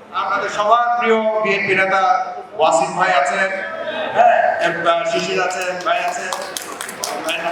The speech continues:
মনে নাই, আপা আছেন, এবং আমার খুব প্রিয় ডক্টর নাজমুল হাসান কলিমুল্লাহ আছেন।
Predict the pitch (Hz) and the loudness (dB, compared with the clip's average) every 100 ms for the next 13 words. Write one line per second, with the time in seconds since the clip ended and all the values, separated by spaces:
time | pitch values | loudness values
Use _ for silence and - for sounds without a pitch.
0 | 170 - 190 202 - - - - - - | -6 -8 -8 -6 -6 -6 -10 -12 -10 -4
1 | 196 - - 226 220 220 220 220 - - | 0 0 -2 -4 -4 -4 -6 -8 -14 -16
2 | - - - 208 208 - - - - - | -16 -8 -2 0 0 -2 -6 -10 -8 -8
3 | - - 180 208 220 - 220 220 226 220 | -6 -2 2 2 0 -2 -2 0 0 2
4 | - - - - - - 202 196 202 208 | 0 -2 -4 -10 -16 -6 -2 0 0 0
5 | 180 185 185 185 190 185 190 190 185 185 | 0 -2 -2 -2 -2 -2 -2 -2 -4 -2
6 | 180 139 - 196 | 0 0 0 -4